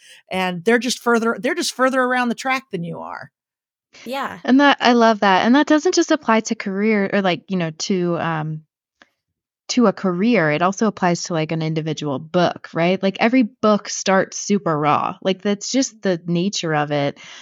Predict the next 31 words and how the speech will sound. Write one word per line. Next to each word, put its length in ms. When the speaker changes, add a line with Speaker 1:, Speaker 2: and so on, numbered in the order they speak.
Speaker 3:
And, 300
um, 520
and 120
I 100
know 220
that 380
not 320
enough 260
authors 340
do 140
this, 180
but 120
I 40
know 140
that 180
Sanderson, 680
at 220
least 300
with 140
The 80
Way 180
of 120
Kings, 420
like, 240
shared 580
his 260
first, 520
uh, 40
iteration 840
with 180
people. 260